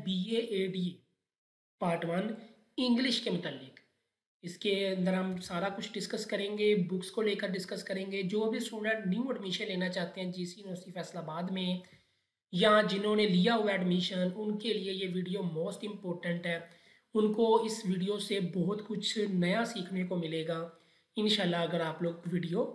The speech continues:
पूरी देखेंगे। इसमें हम discuss करेंगे, syllabus को discuss करेंगे,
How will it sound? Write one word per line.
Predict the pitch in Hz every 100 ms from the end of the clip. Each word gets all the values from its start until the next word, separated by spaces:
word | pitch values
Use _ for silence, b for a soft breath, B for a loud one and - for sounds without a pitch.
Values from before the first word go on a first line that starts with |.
| -
पूरी | 180 151
देखेंगे। | 147 135 147 131 - - _ _ _ _ _
इसमें | 202 - 220
हम | 208 185
discuss | 185 - 233
करेंगे, | - 214 214 214 220
syllabus | 214 190 175 202 -
को | 208
discuss | 208 - 208 214
करेंगे, | 202 196 202 202